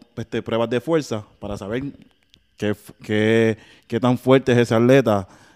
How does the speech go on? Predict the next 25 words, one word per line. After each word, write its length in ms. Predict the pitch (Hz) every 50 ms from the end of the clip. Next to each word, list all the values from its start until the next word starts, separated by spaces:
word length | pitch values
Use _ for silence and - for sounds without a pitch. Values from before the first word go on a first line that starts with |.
| _
este, 320 | - 113 107 - - 110 98
para 220 | 98 104 104 101
poder 200 | 85 104 104 107
aguantar 360 | 113 113 117 117 110 135 139
diferentes 440 | 135 131 - 113 98 104 101 117 104
tipos 240 | - 123 104 120 113
de 100 | 120 117
carga 260 | - 127 135 143 135
que 100 | 113 113
se 100 | 104 -
les 80 | 98 95
va 160 | 87 87 98
a 40 | 101
dar. 180 | 98 92 87 - - - - - - - - - - _ _
Este, 1040 | - 113 110 98 - _ - - 113 110 107 107 107 104 107 104 104 101 101 98 117 _ _ _ _ _ - _
por 100 | - 110
ejemplo, 240 | 113 120 113 107 113
en 80 | 110 110
mi, 180 | 110 110 110 113
en 220 | 113 117 113 110
mi 120 | 110 110
team 400 | 104 - 120 120 131 131 135 127
de 120 | - - 139
los 80 | 143
masoquistas, 760 | 139 147 147 139 - 151 143 160 165 - _ - 117 107 110 113